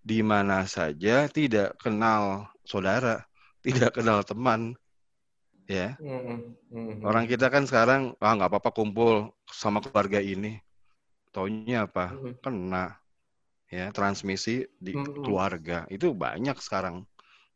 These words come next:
Speaker 1: Ya. Jadi
Speaker 2: Mm.
Speaker 1: perlu itu,
Speaker 2: Iya, iya,
Speaker 1: betul,
Speaker 2: iya.
Speaker 1: wajah, wajah-wajah, cerita-cerita perlu diungkap supaya masyarakat itu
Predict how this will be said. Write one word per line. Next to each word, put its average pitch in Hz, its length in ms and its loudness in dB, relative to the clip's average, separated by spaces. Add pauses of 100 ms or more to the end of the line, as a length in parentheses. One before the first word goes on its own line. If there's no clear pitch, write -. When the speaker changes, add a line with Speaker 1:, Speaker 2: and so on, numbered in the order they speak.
Speaker 1:
Ya. 85 160 -8 (720)
Jadi 123 180 -6
Speaker 2:
Mm. 113 60 -2
Speaker 1:
perlu 185 180 6
itu, 165 220 6
Speaker 2:
Iya, 170 80 -2
iya, - 100 -10
Speaker 1:
betul, - 240 2
Speaker 2:
iya. 131 80 4
Speaker 1:
wajah, 107 300 4 (180)
wajah-wajah, 113 720 -2
cerita-cerita 120 960 -6
perlu 113 320 -4
diungkap 123 320 -6 (680)
supaya - 240 -4
masyarakat 92 540 -4
itu 101 480 -4